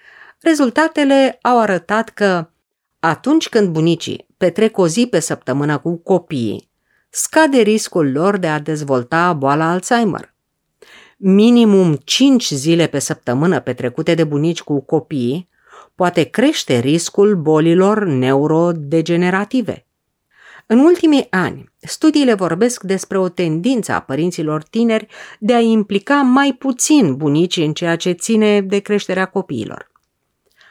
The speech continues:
Motivele sunt variate. Părinții tineri sunt mai independenți, au o mobilitate mai mare a părinților și bunicilor, care implică distanțe mai mari între ei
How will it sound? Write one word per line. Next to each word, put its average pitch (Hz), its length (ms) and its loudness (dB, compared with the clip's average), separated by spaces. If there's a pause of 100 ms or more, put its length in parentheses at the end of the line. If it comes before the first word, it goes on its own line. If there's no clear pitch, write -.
(140)
Motivele 170 480 0
sunt 147 220 -6
variate. 151 640 -2 (360)
Părinții 233 420 2
tineri 202 380 2
sunt 196 280 -2
mai 185 260 0
independenți, 202 1120 0 (840)
au 214 220 2
o 208 220 4
mobilitate 190 840 2
mai 175 200 2
mare 196 300 0
a 143 100 0
părinților 156 680 -2
și - 140 -4
bunicilor, 160 600 0
care 160 340 -2
implică 165 540 -2
distanțe 180 540 -2
mai 143 160 -4
mari 202 240 -2
între 160 220 -4
ei 180 320 0